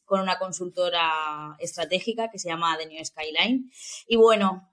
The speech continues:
el foco en todo esto, estos últimos meses a nivel de analítica digital, pues es Google Analytics cuatro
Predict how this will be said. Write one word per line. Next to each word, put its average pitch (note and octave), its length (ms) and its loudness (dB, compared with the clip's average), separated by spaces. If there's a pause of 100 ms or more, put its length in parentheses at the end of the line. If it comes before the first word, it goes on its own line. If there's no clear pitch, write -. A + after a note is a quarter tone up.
(120)
el G3 420 4
foco A3 420 0
en G3+ 220 0
todo G3+ 240 -2
esto, G3 720 2
estos F#3 240 -8
últimos F#3 340 -6
meses G3 400 -2
a F#3 80 -6
nivel F#3 220 -2
de F#3 80 -2
analítica F#3 380 -4
digital, G3 460 0
pues - 200 -18
es - 140 -20
Google F3+ 260 -4
Analytics G3 400 0
cuatro C4 420 -2